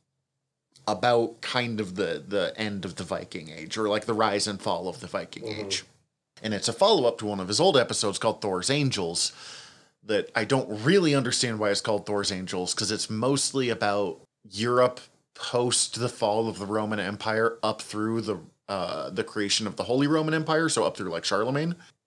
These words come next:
Speaker 1: So Thor is not super involved, but either way. But at the end of that one, he was like, "I'm really sorry, this was a four-hour episode.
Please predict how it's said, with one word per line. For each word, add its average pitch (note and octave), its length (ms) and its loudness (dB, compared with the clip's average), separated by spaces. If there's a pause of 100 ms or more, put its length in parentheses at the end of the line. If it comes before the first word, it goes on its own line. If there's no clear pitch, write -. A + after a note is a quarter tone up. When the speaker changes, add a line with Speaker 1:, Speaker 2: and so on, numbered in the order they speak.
(400)
Speaker 1:
So G#2+ 280 0
Thor A2+ 360 0
is F#2 160 -2
not G#2 220 -4
super - 600 0
involved, D#4 640 -4
but G2 200 0
either G2+ 160 -2
way. E2+ 180 0 (340)
But C3 160 4
at B2+ 140 4
the C3 120 4
end D#3 140 4
of A2+ 100 2
that B2+ 220 6
one, G#2+ 160 2
he G#2 100 0
was G#2+ 140 2
like, A2 180 6
"I'm B2 140 4
really B3 280 6
sorry, C3+ 440 6
this G3 180 0
was A#2 120 2
a G#2+ 60 2
four-hour E3 580 6
episode. B2+ 520 4